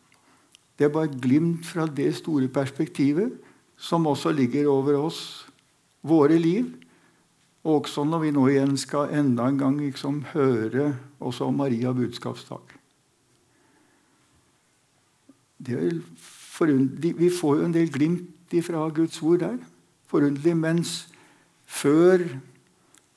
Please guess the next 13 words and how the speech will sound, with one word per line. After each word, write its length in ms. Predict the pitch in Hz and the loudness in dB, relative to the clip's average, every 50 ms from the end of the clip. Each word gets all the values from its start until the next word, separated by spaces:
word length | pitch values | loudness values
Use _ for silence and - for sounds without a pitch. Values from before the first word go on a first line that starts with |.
| _ _ _ | _ _ _
før 560 | - - - 143 143 151 156 160 165 160 160 135 127 - - _ _ _ _ _ _ _ _ _ _ _ _ _ _ _ | -18 -8 -2 0 2 2 4 2 2 0 -4 -10 -16 -20 -20 _ _ _ _ _ _ _ _ _ _ _ _ _ _ _
Gud 480 | 143 131 147 156 156 165 170 147 - - - - - _ _ _ _ _ _ _ _ _ _ _ _ _ _ _ _ _ _ _ _ _ _ _ _ _ - | -2 2 4 6 6 6 4 2 -2 -10 -14 -18 -20 _ _ _ _ _ _ _ _ _ _ _ _ _ _ _ _ _ _ _ _ _ _ _ _ _ -8
tar 380 | - 143 147 156 160 156 156 139 - | -4 -2 0 0 0 -2 -4 -8 -12
seg 560 | - - - - - - 160 160 160 160 165 156 156 | -16 -18 -16 -16 -10 -8 -6 -4 -2 -2 -2 -2 -2
nærmere 560 | 147 151 151 151 135 131 131 120 120 143 151 | 0 0 0 2 2 2 2 2 0 0 0
av 320 | - 135 131 135 143 147 147 | 0 0 0 0 0 0 -2
Maria, 480 | 147 147 147 151 139 131 143 156 202 220 - - - - _ _ - _ - - - - - - - - - _ _ _ _ _ | -2 -2 0 0 0 0 -2 -2 -4 -6 -10 -18 -20 -20 _ _ -20 _ -12 -10 -10 -10 -10 -12 -14 -20 -20 _ _ _ _ _
så 240 | - - - 147 | -18 -6 -4 0
har 160 | 127 143 156 160 | 0 0 0 0
han 140 | 165 156 | -2 -2
vært 260 | 147 143 135 - - - | -2 -4 -4 -6 -8 -6
hos 380 | 151 151 139 - - - - - _ _ _ | -6 -6 -6 -8 -14 -16 -18 -20 _ _ _
Sakarias, 960 | - - 160 147 - 185 170 131 104 107 110 117 - - - - - - | -8 -6 -6 -4 -2 -2 -2 0 -2 -4 -6 -8 -12 -18 -20 -20 -20 -20